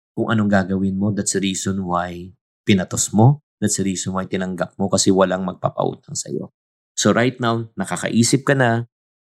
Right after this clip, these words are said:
at the same time ng maayos, at the same time you're listening to this,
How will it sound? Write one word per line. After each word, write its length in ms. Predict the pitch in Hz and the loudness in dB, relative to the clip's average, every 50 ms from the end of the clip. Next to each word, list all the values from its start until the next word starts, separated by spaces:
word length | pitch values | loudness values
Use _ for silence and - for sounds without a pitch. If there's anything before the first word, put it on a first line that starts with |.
| _ _ - | _ _ -4
at 160 | - 92 92 | -2 0 0
the 40 | - | 2
same 280 | - 107 104 104 107 | 4 4 4 4 2
time 400 | 101 - 117 104 104 104 101 98 | 2 0 0 0 2 0 0 0
ng 160 | 95 95 95 80 | -2 -2 -2 0
maayos, 480 | 104 117 131 131 120 113 110 107 - | 0 2 4 6 6 6 6 4 2
at 160 | - 95 90 | -2 -4 -4
the 60 | 87 - | -2 -2
same 180 | 104 98 98 | -2 -2 0
time 160 | - 95 95 | 0 0 2
you're 160 | 92 90 92 87 | 2 2 2 2
listening 560 | 90 90 113 113 - 127 131 131 135 135 127 - | 2 2 2 2 4 4 4 4 4 2 0 -2
to 80 | - 95 | -2 2
this, 320 | 98 95 87 - - - | 4 4 4 2 -2 -6